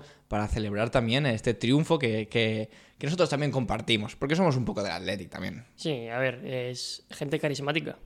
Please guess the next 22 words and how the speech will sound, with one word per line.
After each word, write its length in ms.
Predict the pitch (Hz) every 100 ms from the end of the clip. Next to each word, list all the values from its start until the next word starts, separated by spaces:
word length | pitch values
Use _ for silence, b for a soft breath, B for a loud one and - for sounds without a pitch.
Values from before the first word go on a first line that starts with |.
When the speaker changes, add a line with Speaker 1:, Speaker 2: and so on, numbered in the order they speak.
| -
Speaker 1:
Sí, 420 | - 90 104 127 -
obviamente. 420 | 104 104 135 123
Speaker 2:
Cuanto 60 | 131
menos, 260 | 147 135
Speaker 1:
Cuanto 240 | 127 131 127
Speaker 2:
es 60 |
Speaker 1:
menos. 320 | 120 127 - -
Speaker 2:
de 100 | 147
los 160 | 147 143
clubes 260 | 156 151
Speaker 1:
De 60 | 147
los 140 | 135
Speaker 2:
que 60 | 147
Speaker 1:
e-, 160 | - -
de 160 | 127
los 100 | 120
clubes 240 | - 135 151
más 160 | 131
carismáticos 480 | 123 131 127 113 123
de 80 | 113
la 80 | 107
liga. 240 | 113 151